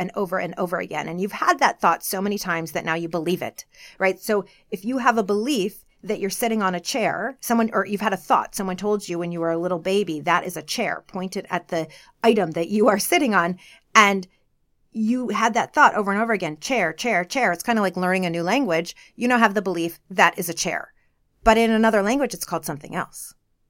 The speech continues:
So we only believe something because we've thought it over and over and over again. And so if you believe, "I can't leave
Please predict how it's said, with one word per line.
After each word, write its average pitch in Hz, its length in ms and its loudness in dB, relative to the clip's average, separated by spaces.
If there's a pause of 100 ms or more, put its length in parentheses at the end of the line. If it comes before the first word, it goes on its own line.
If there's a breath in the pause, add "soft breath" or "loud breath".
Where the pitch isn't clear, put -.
(360 soft breath)
So 277 260 2 (300)
we 262 240 0
only 320 160 2
believe 254 280 0
something 180 320 -4
because 185 280 -6
we've 180 140 -4
thought 220 240 4
it - 240 -2
over 175 220 -2
and - 180 -6
over 165 240 -4
and - 200 -8
over 185 260 -6
again. - 340 -12 (680 soft breath)
And 202 180 -4
so 226 320 -2
if 277 160 -8
you 285 80 -4
believe, 226 260 -2
"I 190 80 -4
can't 247 560 -4 (140)
leave 208 720 -4